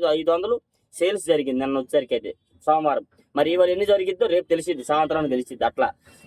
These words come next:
నెక్స్ట్ అలాగే ఎక్కువగా చెప్పాలంటే నెంబర్ ఫైవ్, నెంబర్ ఫైవ్ డీలక్స్ ఉంటే నూట నలభై, నలభై ఐదు, ఇంకా బాగుంటే యాభై రూపాయల దాకా అయితే నెంబర్ ఫైవ్ వేస్తున్నారండి. నాందేడ్ నెంబర్ ఫైవ్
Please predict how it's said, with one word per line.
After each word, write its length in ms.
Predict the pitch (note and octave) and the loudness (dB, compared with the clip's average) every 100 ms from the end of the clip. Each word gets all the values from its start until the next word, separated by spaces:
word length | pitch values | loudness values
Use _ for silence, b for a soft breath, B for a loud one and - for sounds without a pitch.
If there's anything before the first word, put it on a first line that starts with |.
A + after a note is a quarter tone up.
| - | 0
నెక్స్ట్ 200 | G#3 B3+ | 0 2
అలాగే 360 | A#3+ B3+ C4+ C#4+ _ _ _ _ _ _ _ _ - | 2 2 0 -4 _ _ _ _ _ _ _ _ -4
ఎక్కువగా 320 | G3 A3 A3 G#3 | 0 2 2 2
చెప్పాలంటే 420 | G3+ A#3 A3+ A#3+ | -2 0 0 2
నెంబర్ 380 | G3+ G3 C4 B3+ | 2 2 2 2
ఫైవ్, 260 | B3+ B3+ B3+ _ _ _ _ _ _ - | 2 0 -4 _ _ _ _ _ _ -4
నెంబర్ 260 | F3+ A#3+ | 0 0
ఫైవ్ 200 | A#3 A#3+ | 0 0
డీలక్స్ 380 | A3 A3 A3 - | 2 2 0 0
ఉంటే 240 | A3 G#3+ A#3 | -2 0 0
నూట 220 | G3 G#3 | 0 0
నలభై, 520 | G3 F#3+ F#3+ A#3+ A#3+ | 2 2 2 2 2
నలభై 360 | G3 F#3 F#3+ F#3 | 2 2 2 4
ఐదు, 400 | F#3 F#3+ A3+ - | 4 4 2 0
ఇంకా 220 | D3 G#3 | -2 0
బాగుంటే 460 | G#3 F3 F#3 G#3 G#3 | 2 2 2 0 -2
యాభై 340 | D#3+ E3 E3 | 2 2 4
రూపాయల 280 | E3+ E3 G3 | 2 2 2
దాకా 140 | F#3+ F#3 | 2 -2
అయితే 180 | - A#3 | -2 0
నెంబర్ 300 | E3 D#3 - | 0 0 0
ఫైవ్ 200 | D3+ C#3+ | 2 2
వేస్తున్నారండి. 640 | C3+ D3 D3 C3+ C3+ D#3+ | 2 -2 -2 -2 -2 -4
నాందేడ్ 420 | D#3+ F#3 A#3 B3 | -2 -2 0 -2
నెంబర్ 260 | A#3 A#3 A#3+ | -2 -2 0
ఫైవ్ 240 | B3+ C4 | 2 2